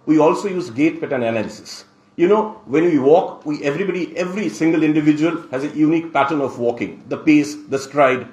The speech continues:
et cetera, which is called the gait pattern. We also use gait pattern analysis during the course of investigation.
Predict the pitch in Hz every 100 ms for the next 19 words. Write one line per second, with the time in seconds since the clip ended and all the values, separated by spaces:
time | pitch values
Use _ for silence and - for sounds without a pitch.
0 | - 120 - 123 - 107 117 160 - 180
1 | 165 151 131 139 - 101 - - - _
2 | _ - 175 202 214 226 196 175 170 120
3 | 131 160 - 156 151 143 147 151 156 147
4 | 139 135 120 120 131 113 113 117 127 131
5 | 135 165